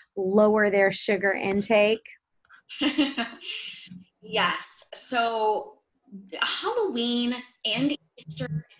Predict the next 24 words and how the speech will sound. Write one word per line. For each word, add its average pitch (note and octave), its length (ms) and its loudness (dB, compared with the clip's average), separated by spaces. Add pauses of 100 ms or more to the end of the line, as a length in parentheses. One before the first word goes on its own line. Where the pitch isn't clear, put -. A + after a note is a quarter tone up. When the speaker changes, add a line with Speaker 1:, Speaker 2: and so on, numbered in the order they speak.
Speaker 2:
any C4+ 160 2
holiday B3+ 420 0
that A3+ 120 -2
involves F#3+ 320 -6
candy, - 380 -12 (480)
has G3 200 -4
been A3 140 -4
a G3 260 -4
work A3+ 300 -4
in G#3 100 -10
progress F#3 580 -2
over F3+ 200 -8
the F#3 80 -10
years. F2 440 -8
My G3+ 100 -12
kids A#3+ 580 -8
right G3 180 -4
now G3 160 -2
are F#3 120 -2
ten F#3 240 -10
and F#3+ 180 -4
twelve. - 260 -8 (760)
When G#3 160 -2
we G#3+ 60 -4